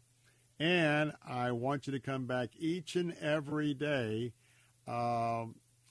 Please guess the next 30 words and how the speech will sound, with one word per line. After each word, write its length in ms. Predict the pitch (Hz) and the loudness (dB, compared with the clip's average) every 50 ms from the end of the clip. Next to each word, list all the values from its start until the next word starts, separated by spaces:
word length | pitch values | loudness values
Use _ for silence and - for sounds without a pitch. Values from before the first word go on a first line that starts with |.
| - _ _ - | -20 _ _ -10
to 100 | - 123 | -10 -6
put 160 | - 147 151 | -2 -2 0
a 60 | 143 135 | 0 0
new 200 | 139 139 135 131 | 0 0 0 2
entry 400 | 143 156 151 - 139 127 123 120 | 0 0 -2 -2 -2 0 0 0
in, 180 | 123 127 131 | -2 -2 -2
because 340 | 123 113 - - 120 113 92 | -2 -4 -2 -4 -4 -4 -2
that's 260 | 110 120 131 127 - | -2 -2 -2 -2 -4
gonna 300 | - - 147 139 135 135 - | -6 -4 -4 -2 -4 -4 -6
increase 640 | 147 135 123 117 - - 135 135 135 123 - - - | -6 -8 -8 -8 -6 -4 -2 -2 -2 -2 -4 -6 -10
your 360 | 131 117 110 120 127 131 127 | -8 -6 -4 -2 -2 -2 -2
opportunity 640 | 127 131 123 - 127 117 - - 135 131 123 117 104 | -2 -2 -2 -4 -6 -8 -6 -6 -4 -4 -4 -2 -2
to 80 | 110 | -4
win. 420 | 110 113 131 131 117 107 107 110 107 - _ _ - - - _ _ | -4 -2 -2 -2 0 -2 -2 -6 -8 -12 _ _ -20 -20 -20 _ _
And, 320 | - 123 113 113 117 113 110 | -8 -4 -4 -2 -2 -2 -2
uh, 80 | 117 117 | 0 0
we 160 | 120 131 131 | 2 2 2
always 320 | 135 156 175 180 160 117 107 | 2 2 0 0 0 -2 -2
want 340 | 131 131 127 123 113 - | -2 -2 -2 -2 -4 -4
you 100 | - 131 | -4 -2
to 120 | 117 117 110 | 0 0 0
win. 260 | 110 113 113 113 113 | -2 -2 -2 -2 -2
It's 120 | 107 - | -4 -2
very 260 | - 131 127 127 131 120 | -2 -2 0 0 0 -2
special 460 | - - - 127 113 - - 123 117 | -4 -2 -2 -2 -2 -2 -2 -4 -2
right 280 | 107 110 117 120 123 113 | -2 0 0 0 0 -2
here 320 | 101 113 120 117 117 120 - | -2 -2 -2 -2 -2 -4 -4
on 200 | - 113 113 107 | -6 -6 -6 -6
Faith 300 | - - 123 110 110 - | -6 -4 -4 -4 -4 -4
Talk. 320 | - 113 101 98 95 90 | -4 -6 -4 -4 -6 -8